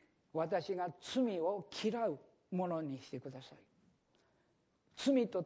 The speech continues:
戦うものにしてください。サタンと戦うものにしてください。」弱いですから、私はいつもそのように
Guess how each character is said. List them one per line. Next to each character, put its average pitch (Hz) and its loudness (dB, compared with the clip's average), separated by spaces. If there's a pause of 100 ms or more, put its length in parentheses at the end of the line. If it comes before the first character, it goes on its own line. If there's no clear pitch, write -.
戦 208 -2 (200)
う 190 -2
も 175 -6
の 160 -4
に 143 -6
し - -18
て 160 -16
く 147 -12
だ 139 -16
さ - -20
い。 - -20 (400)
サ 220 -2
タ 226 0
ン 208 -4
と 196 -2
戦 185 0 (180)
う 180 0
も 170 -4
の 156 -2
に 147 -2
し 123 -16
て 123 -10
く 139 -10
だ 143 -12
さ - -20
い。」 135 -20 (1500)
弱 208 4
い 165 0
で 151 -2
す - -10
か 151 -10
ら、 139 -10 (440)
私 185 0
は 165 0
い 156 0
つ 170 -10
も 156 -2
そ 185 -6
の 190 -2
よ 180 -2
う 135 -4
に 165 -2